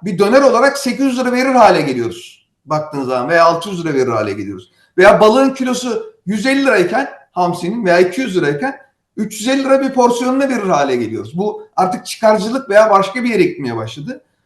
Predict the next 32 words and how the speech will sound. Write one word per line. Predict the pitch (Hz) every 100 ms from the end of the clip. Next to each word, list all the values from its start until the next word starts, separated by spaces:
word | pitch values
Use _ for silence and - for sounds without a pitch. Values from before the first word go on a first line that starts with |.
| _
Bu | 214
yüzden | 247 220 240 262
bu |
noktada | 269 254 180 160 160
özellikle | 202 208 208 - -
kamu | - 233
tarafında | 262 190 165 131 127
yani | 160 156
yukarıdan | 202 - 208 208 185 123 - _ -
bir | 202
maliye | 196 190 190 220 220 175 -
anlamında | 160 156 147 143 143
bir | 147 -
tasarrufa | 165 - 175 175
gidilirse | 156 160 220 247 - - - _ _ _ _
önümüzdeki | 185 214 208
dönem | 190 175 165
enflasyona | 185 180 196 196 180
mücadelede | 170 156 170 185 220 -
iyi | 190 226
hal | 180 -
alır. | - 175 139
Yani | 170 170
Merkez | 185 196 233 214
Bankası | 214 214 208
herkes | 202 208 196
bakıyor | 214 311
da | 254 - - - _
Merkez | 190 214 226 233
Bankası | 226 - -
parayı | 190 220
sıkmak | 233 - - 214